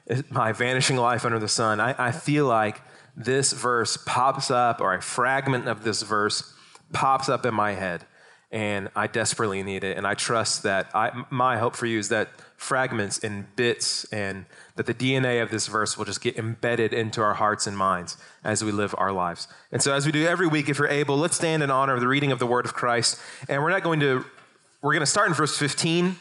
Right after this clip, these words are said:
We're gonna focus on verse twenty as we go through the sermon,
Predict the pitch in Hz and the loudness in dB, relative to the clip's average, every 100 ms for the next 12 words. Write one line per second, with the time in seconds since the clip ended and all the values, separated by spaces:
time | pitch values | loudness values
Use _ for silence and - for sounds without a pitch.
0 | - 135 131 151 143 143 139 120 117 - | -2 0 0 2 2 2 0 2 0 0
1 | 147 151 160 - - - 123 117 123 131 | 0 2 0 -2 -10 -2 0 0 0 0
2 | 139 123 - 139 139 143 | 0 0 0 2 2 0